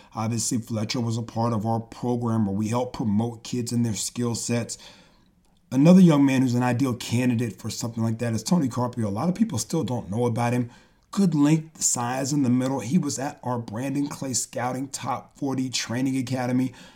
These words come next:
And I sent a tweet out last week. He never took a rep off. When you talk about three hours, including gameplay, and it's hard. At some point, you're like, "Yo, man, leave me alone." You know, I'm, I'm in their ears pretty good.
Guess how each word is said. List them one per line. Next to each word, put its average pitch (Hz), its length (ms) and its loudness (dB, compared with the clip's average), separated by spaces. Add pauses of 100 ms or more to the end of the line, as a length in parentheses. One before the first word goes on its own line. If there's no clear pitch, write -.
(420)
And 143 140 4
I 220 60 8
sent 156 240 4
a - 20 0
tweet 131 240 0
out 110 160 -2
last 135 300 -8
week. 120 140 -2
He 165 100 -2
never 135 280 0
took 170 240 0
a 170 60 -2
rep 123 260 -2
off. - 360 -8
When 110 100 0
you 135 80 2
talk 147 180 4
about 123 300 -4
three 127 300 0
hours, 123 560 2 (420)
including 131 540 2
gameplay, 117 580 -2
and 120 100 0
it's 180 120 4
hard. 120 400 0
At 113 120 -2
some 135 220 -4
point, 131 400 -4 (240)
you're 139 100 -8
like, 113 280 -4
"Yo, 151 180 0
man, 120 300 2
leave 147 160 4
me 151 100 4
alone." 123 520 0
You 101 100 -4
know, 104 400 -4
I'm, 110 240 2
I'm 113 320 0
in 135 160 0
their 131 160 0
ears 135 280 0
pretty 135 280 -2
good. 131 420 0